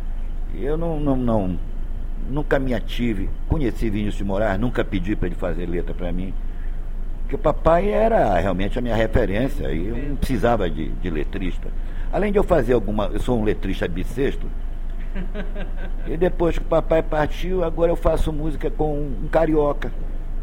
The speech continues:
que é o Paulo César Pinheiro, não é? Grande letrista brasileiro. E, é, foi, foi, foi só por falta de, de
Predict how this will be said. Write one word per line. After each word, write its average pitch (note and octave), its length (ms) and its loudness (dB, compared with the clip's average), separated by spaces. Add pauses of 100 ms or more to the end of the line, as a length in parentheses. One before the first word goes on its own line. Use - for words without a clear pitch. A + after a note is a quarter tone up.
(260)
que - 80 0
é A#2+ 40 6
o A#2 40 6
Paulo A2+ 240 6
César G#2+ 300 4
Pinheiro, G2 480 2 (1000)
não F#2 120 0
é? G#2+ 180 2 (180)
Grande F#2+ 380 2
letrista E2 560 -2
brasileiro. E2 680 -2 (1300)
E, D#3 120 -2
é, E3 180 0 (140)
foi, D#3 200 6 (140)
foi, C3+ 300 0
foi D3+ 160 6
só - 180 4
por - 200 2
falta A2 360 2
de, E2 240 -2 (220)
de C2 280 -2